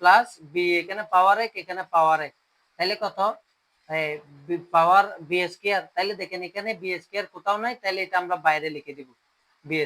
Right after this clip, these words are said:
স্কয়ার, তাহলে এটা বি, এটা সি, প্লাসে প্লাসে প্লাস, বি আর সি গুণ করলে বি সি, দেখেন এখানে কোথাও মিল নাই, এখানে বাইরে লিখে দিব বি সি। আশা করি বুঝতে পেরেছেন, যেহেতু পদের মিল না থাকলে বাইরে লিখব। এখন সি দিয়ে গুণ করব, প্লাসে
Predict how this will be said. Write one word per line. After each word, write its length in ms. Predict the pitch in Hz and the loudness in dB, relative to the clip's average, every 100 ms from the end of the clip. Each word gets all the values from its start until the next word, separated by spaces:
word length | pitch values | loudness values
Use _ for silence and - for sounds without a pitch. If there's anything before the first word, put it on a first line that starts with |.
| 147 | -4
স্কয়ার, 280 | - 147 - _ _ _ _ | -10 -10 -10 _ _ _ _
তাহলে 220 | 165 185 214 214 180 | -4 -2 -2 -6 -12
এটা 180 | 170 214 185 | -2 -4 -2
বি, 100 | 226 233 | -8 -8
এটা 160 | 180 190 - | -8 -8 -8
সি, 80 | 156 _ | -18 _
প্লাসে 320 | 180 180 175 175 | 4 4 4 -6
প্লাসে 340 | 180 175 165 208 220 180 | 2 2 2 -6 -6 4
প্লাস, 260 | 185 254 285 _ _ _ | 6 6 0 _ _ _
বি 140 | 156 180 180 | -4 2 2
আর 80 | 165 | 2
সি 80 | 180 170 | -10 -10
গুণ 120 | 180 175 | -10 -8
করলে 160 | 196 196 | -8 -6
বি 80 | 190 165 | -8 -10
সি, 160 | 165 170 151 | _ -16 -12
দেখেন 200 | 160 190 | -10 -10
এখানে 160 | 190 196 190 | -10 -10 -12
কোথাও 200 | 180 208 202 | -6 -6 -6
মিল 120 | 190 208 | -10 -8
নাই, 100 | 247 214 | -8 -8
এখানে 200 | 180 180 165 | -8 -4 0
বাইরে 180 | 160 160 | 0 -2
লিখে 160 | 151 147 | -10 -16
দিব 120 | 143 139 135 | -14 -18 -10
বি 100 | 180 269 - _ _ - | -10 -10 -14 _ _ -18
সি। 140 | 151 - _ _ _ _ _ _ | -18 -18 _ _ _ _ _ _
আশা 200 | 143 175 175 | -10 -8 -8
করি 120 | 180 170 | -8 -10
বুঝতে 200 | 151 - 180 | -14 -10 -6
পেরেছেন, 340 | 185 170 180 202 | -6 -6 -8 -8
যেহেতু 260 | 165 175 175 180 | -8 -6 -8 -4
পদের 300 | 180 170 165 160 | -2 -2 -4 -8
মিল 120 | 165 160 | -10 -6
না 60 | 165 160 | -6 -4
থাকলে 220 | 190 240 240 170 | -8 -8 -2 2
বাইরে 220 | 156 151 143 | 2 -2 -10
লিখব। 160 | 120 _ _ _ _ _ 160 | -18 _ _ _ _ _ -6
এখন 160 | 208 214 | -6 -6
সি 100 | 208 190 | -8 -8
দিয়ে 160 | 190 190 180 | -4 -4 -4
গুণ 120 | 185 180 | -8 -6
করব, 180 | 180 190 208 _ _ _ - | -4 -4 -8 _ _ _ 6
প্লাসে 280 | 180 170 | 8 8